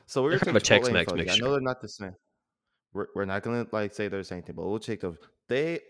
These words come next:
Speaker 1: have seen an increase in prices due to a shortage of queso. All right? You have to pay,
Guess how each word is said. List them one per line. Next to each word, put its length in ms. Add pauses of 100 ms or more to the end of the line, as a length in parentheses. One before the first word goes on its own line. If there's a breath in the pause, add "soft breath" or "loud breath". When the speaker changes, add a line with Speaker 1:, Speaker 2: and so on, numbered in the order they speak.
Speaker 1:
have 260
seen 260
an 100 (100)
increase 480
in 120
prices 560
due 300
to 260
a 120
shortage 520
of 160
queso. 560 (1080)
All 60
right? 280 (680)
You 180
have 180
to 80
pay, 680